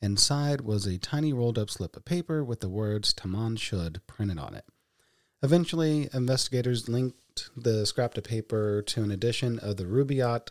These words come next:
of Omar Khayyam, which is a popular twelfth century book of Persian poetry. Translated, the words mean,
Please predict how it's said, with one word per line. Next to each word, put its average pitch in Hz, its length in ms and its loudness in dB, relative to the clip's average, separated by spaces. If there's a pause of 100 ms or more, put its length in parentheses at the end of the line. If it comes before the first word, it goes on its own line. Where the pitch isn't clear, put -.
of 98 240 -4
Omar 107 380 -2
Khayyam, 82 540 -6 (640)
which 113 260 4
is 104 500 0
a 107 160 0
popular 139 440 0
twelfth 113 360 0
century 104 460 -2
book 95 300 -4
of 87 80 -10
Persian 92 420 -2
poetry. 85 520 -6 (640)
Translated, 110 880 0 (320)
the 90 100 -2
words 110 640 0
mean, 92 600 -2